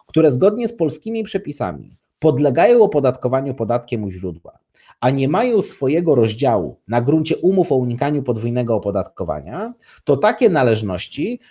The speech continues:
na gruncie umów będą traktowane jako tak zwane zyski z przedsiębiorstw. I to jest bardzo dobra informacja,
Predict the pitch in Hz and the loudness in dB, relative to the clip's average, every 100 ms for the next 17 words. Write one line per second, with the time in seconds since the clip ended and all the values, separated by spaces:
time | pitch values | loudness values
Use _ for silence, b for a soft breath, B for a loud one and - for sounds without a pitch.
0 | b 139 135 185 214 175 - 117 160 240 | b -2 2 2 2 -2 -2 -2 0 -2
1 | - _ 117 190 220 208 202 - - 123 | -6 _ 2 4 6 4 4 0 2 0
2 | 143 147 131 127 110 107 123 113 107 101 | 2 0 -2 -2 -4 0 0 0 -4 -10
3 | - - 107 98 90 80 73 - - _ | -12 -6 -6 -4 -6 -8 -10 -18 -20 _
4 | _ - 139 165 127 180 214 185 151 151 | _ -8 0 2 4 4 4 4 4 4
5 | 143 127 120 110 104 78 - - - | 4 2 0 -4 -6 -10 -12 -20 -20